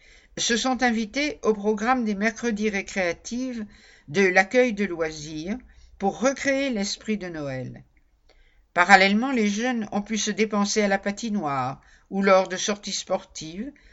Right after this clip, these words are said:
et se divertir au parc de jeux loisirs Land. Le début de l'année laisse place à des activités nouvelles, au cœur de l'univers des Looney Tunes, en compagnie des incontournables personnages insolites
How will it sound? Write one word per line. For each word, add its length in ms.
et 80
se 120
divertir 760
au 80
parc 320
de 160
jeux 520
loisirs 880
Land. 440
Le 100
début 300
de 100
l'année 560
laisse 360
place 480
à 60
des 200
activités 580
nouvelles, 600
au 80
cœur 300
de 100
l'univers 1000
des 340
Looney 520
Tunes, 360
en 100
compagnie 680
des 260
incontournables 760
personnages 720
insolites 760